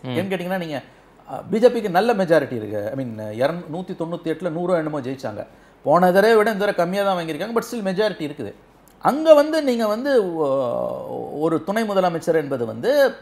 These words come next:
Speaker 2: பட்டேல் சமூகத்தினரை திருப்திப்படுத்துவதற்காக. எப்படி ஜாதியை வைத்து கட்சிகள் வந்து எம் எல் ஏ, எம் பி சீட்டு கொடுக்குதோ,
Speaker 1: ம்.
Speaker 2: அதே போல ஒரு அரசு அமைந்த பிறகு அந்த அரசுல வந்து, அ, பல ஜாதிகளையும் பல சமூகங்களையும், அ, குஷிப்படுத்த வேண்டிய, அவர்களை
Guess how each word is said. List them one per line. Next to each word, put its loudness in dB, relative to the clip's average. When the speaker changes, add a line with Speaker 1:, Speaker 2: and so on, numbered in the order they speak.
Speaker 2:
பட்டேல் 4
சமூகத்தினரை -2
திருப்திப்படுத்துவதற்காக. -6
எப்படி -2
ஜாதியை 8
வைத்து 0
கட்சிகள் 0
வந்து -2
எம் -2
எல் -4
ஏ, 0
எம் -2
பி -8
சீட்டு -8
கொடுக்குதோ, -6
Speaker 1:
ம். -4
Speaker 2:
அதே 4
போல 4
ஒரு 6
அரசு 4
அமைந்த 2
பிறகு -4
அந்த 2
அரசுல 4
வந்து, 2
அ, 4
பல 6
ஜாதிகளையும் 4
பல 4
சமூகங்களையும், -4
அ, 0
குஷிப்படுத்த -2
வேண்டிய, -4
அவர்களை -2